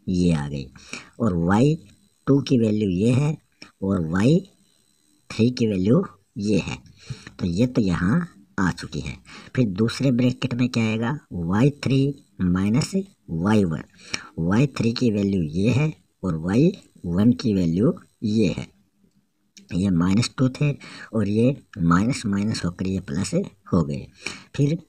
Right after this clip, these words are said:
तीसरे ब्रैकेट में, एक्स थ्री वाले ब्रैकेट में आएगा वाई वन माइनस वाई टू, वाई वन माइनस टू है और वाई वन जो है वो वन है, और बीच में माइनस का चिन्ह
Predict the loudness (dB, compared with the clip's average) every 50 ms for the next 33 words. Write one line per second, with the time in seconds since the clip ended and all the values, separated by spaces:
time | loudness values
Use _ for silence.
0 | _ _ _ 0 2 4 4 2 2 2 2 2 2 2 0 0 -2 -2 -4 -4
1 | -2 -2 -2 -2 -4 _ -6 -6 -4 -6 -8 -12 -10 -6 -2 -2 -2 0 0 -2
2 | -2 -2 -2 -4 -4 -4 -6 -8 -6 -4 -4 -2 -2 -2 -2 -4 -4 -4 -6 -8
3 | -10 -12 -18 -18 -18 -18 -14 -8 -4 -2 0 2 4 4 4 4 4 2 0 -2
4 | -2 -6 -10 -8 -4 -2 0 0 0 0 -2 -2 -4 -2 -2 -2 -2 -4 -6 -10
5 | -12 -12 -12 -14 -20 -20 _ _ -6 -2 0 2 4 4 4 2 2 0 0 -2
6 | -4 -4 -2 -2 0 0 0 -2 -2 -2 -2 0 0 2 0 0 -2 -4 -6 -10
7 | -18 -20 -20 -20 -20 -16 -10 -4 -2 -2 0 0 2 2 4 4 4 4 2 0
8 | -4 _ _ _ _ _ -10 -8 -4 0 0 0 0 0 0 -2 -2 -2 -2 -4
9 | -6 -8 _ -8 -4 -2 -2 -2 -2 -4 -8 -10 -6 -2 0 0 0 0 -2 -4
10 | -10 -12 -14 _ -20 -20 -16 -10 -6 -6 -4 -4 -4 -4 -4 -6 -6 -4 -4 -2
11 | -2 -2 -4 -4 -6 -6 -8 -8 -6 -6 -4 -4 -4 -6